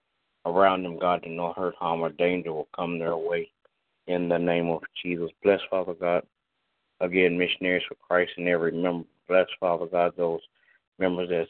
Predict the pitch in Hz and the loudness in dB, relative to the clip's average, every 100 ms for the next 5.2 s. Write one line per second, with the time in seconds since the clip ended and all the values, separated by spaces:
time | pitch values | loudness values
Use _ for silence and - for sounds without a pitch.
0 | - 87 82 85 85 92 90 87 82 82 | -2 -2 0 -2 4 4 2 0 0 0
1 | 80 _ _ _ _ _ _ - 92 87 | -2 _ _ _ _ _ _ -4 -2 -2
2 | - 98 92 87 - 95 92 90 85 104 | -4 -4 -2 -4 -4 -2 0 -2 0 0
3 | 104 98 87 - 92 87 - 90 85 - | 4 4 2 0 -2 -2 -2 -4 -4 0
4 | 87 - 87 80 - 95 90 - - 85 | -2 -2 -8 -10 0 2 4 0 -6 -6
5 | 92 92 | -4 -6